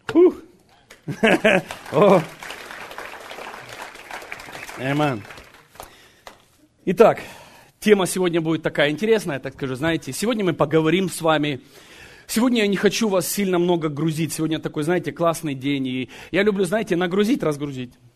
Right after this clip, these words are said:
<laughs> Нагрузить, разгрузить. Сегодня разгрузочная.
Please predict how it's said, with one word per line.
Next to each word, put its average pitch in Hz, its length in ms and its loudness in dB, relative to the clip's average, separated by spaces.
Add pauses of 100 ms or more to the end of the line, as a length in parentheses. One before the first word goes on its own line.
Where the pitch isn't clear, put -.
(720)
<laughs> - 760 -6
Нагрузить, 220 440 2
разгрузить. 165 500 0
Сегодня 220 240 0
разгрузочная. 143 720 -4